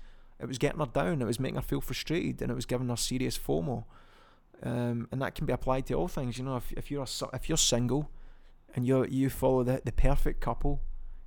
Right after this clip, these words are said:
and they're always on your stories every single day, being in so fucking in love and beautiful and romantic, then you're ultimately gonna compare your situation to theirs,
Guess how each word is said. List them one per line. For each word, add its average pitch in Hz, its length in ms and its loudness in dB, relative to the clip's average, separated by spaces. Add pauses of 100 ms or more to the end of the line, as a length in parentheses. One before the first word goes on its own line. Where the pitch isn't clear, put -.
and 113 160 -4
they're 117 100 2
always 143 360 4
on 139 160 -2
your 143 80 -4
stories 127 520 -2 (140)
every 147 420 -6
single 143 560 -4
day, 131 360 -2 (480)
being 127 180 -2
in 143 120 -4
so 147 340 -2
fucking 151 480 0
in 139 160 2
love 127 180 2
and 135 220 0
beautiful 135 460 0
and 135 100 0
romantic, 120 580 -2 (1600)
then 135 380 -4 (180)
you're 135 160 -4
ultimately 143 360 -4
gonna 123 160 -6
compare 120 360 -10
your 123 120 -8
situation 127 600 -8
to 127 80 -6
theirs, 151 400 -6